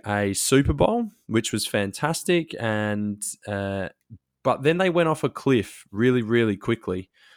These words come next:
Uh, the same thing sort of happened at Stanford a little bit, going well back. It wouldn't surprise me if we see Michigan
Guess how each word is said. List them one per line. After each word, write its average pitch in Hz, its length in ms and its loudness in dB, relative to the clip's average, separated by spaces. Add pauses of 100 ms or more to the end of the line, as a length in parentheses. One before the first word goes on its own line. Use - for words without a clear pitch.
(240)
Uh, 101 220 -2
the 107 80 -6
same 165 340 -2
thing 170 280 -2
sort 165 240 2
of 147 60 -2
happened 151 280 2
at 117 100 -4
Stanford 147 520 -2
a - 20 2
little 113 220 0
bit, 101 160 -4
going 113 320 0
well 117 240 4
back. 117 440 -2 (360)
It 127 160 0
wouldn't 156 340 4
surprise 135 640 0
me 117 240 -2
if 117 140 -8
we 131 180 2
see 131 240 -4
Michigan 120 720 -4